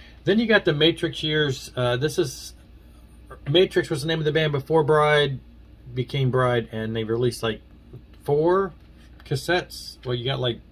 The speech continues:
two complete, I think two of 'em here, or two or three, two of 'em. Wish they would have put 'em all in there, but, uh, anyway, this is, uh, most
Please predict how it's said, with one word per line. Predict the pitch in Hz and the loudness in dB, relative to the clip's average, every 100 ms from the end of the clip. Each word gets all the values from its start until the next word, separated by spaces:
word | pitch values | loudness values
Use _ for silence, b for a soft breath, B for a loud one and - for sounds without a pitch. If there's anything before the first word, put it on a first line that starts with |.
| - - - | -20 -20 -14
two | - 139 135 113 | -6 -4 -4 -6
complete, | - 107 120 117 - - - - - | -10 -8 -6 -8 -10 -20 -20 -20 -20
I | 110 | -12
think | 110 113 | -10 -10
two | - 139 120 | -8 -4 -4
of | 98 | -4
'em | |
here, | 98 113 95 | -8 -6 -6
or | - | -8
two | - 127 | -8 -6
or | 101 | -6
three, | 87 87 85 | -8 -10 -10
two | - 101 | -10 -8
of | 82 | -8
'em. | 80 B B B B B B B B B B - | -14 B B B B B B B B B B -6
Wish | 151 135 | -4 0
they | |
would | 147 | 2
have | 131 | 2
put | 147 127 | 2 2
'em | |
all | 123 127 120 | 2 2 2
in | |
there, | 107 107 | 0 0
but, | 104 110 | 0 2
uh, | 113 | 2
anyway, | 123 135 113 110 | 2 2 2 2
this | 117 120 | -2 -2
is, | 123 107 | -6 -2
uh, | 120 110 | 0 0
most | 113 151 135 - | 2 2 0 -6